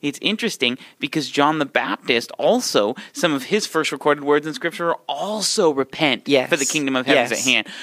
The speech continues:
Speaker 1: So this is a weighty, important command that both John the Baptist and Jesus seem to start off a big part of their public ministry with this command, "Repent, for the kingdom of heaven is at hand."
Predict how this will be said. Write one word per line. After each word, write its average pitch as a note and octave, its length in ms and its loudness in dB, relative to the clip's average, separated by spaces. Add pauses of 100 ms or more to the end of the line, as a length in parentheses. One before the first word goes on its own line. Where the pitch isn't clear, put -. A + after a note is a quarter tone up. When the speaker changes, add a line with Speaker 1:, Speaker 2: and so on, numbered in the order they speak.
(120)
Speaker 1:
So - 160 2
this C#3+ 240 -2
is A#3+ 100 -6
a E3+ 60 0
weighty, D3 560 -2
important D#3 560 -4
command C#3+ 420 -6
that A#2 160 -10
both D#3 480 2
John C#3 340 4
the F#3 60 -4
Baptist C3 440 -2 (100)
and F3 320 -4
Jesus D#3+ 580 0 (220)
seem F#3+ 360 -4
to C#3+ 60 -4
start D#3 440 2
off F3+ 200 0
a C3+ 60 -6
big D3+ 180 0
part E3+ 160 0
of D3 40 -4
their C#3 80 6
public D3+ 320 0
ministry C3 460 -2 (160)
with - 160 -4
this C#3 180 2
command, A#2+ 520 -2
"Repent, D3 720 -2 (200)
for - 80 -8
the B2+ 80 -4
kingdom D3+ 340 -8
of B2 80 -4
heaven A#2+ 220 -2
is G#2+ 80 -10
at - 80 -16
hand." - 580 -12